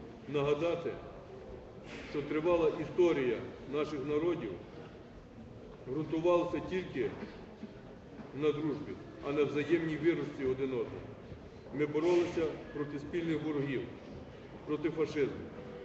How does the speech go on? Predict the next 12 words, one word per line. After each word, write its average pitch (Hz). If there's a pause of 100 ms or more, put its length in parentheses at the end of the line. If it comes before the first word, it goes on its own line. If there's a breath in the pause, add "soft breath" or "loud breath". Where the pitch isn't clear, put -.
(560)
Ми 151
зазнали 170 (240)
разом 156 (300)
спільного 165
горя, 131 (520)
репресій 151
і 147
голодоморів. 156 (1000)
Також 160 (100)
наші 151 (760)
братні 165
народи 160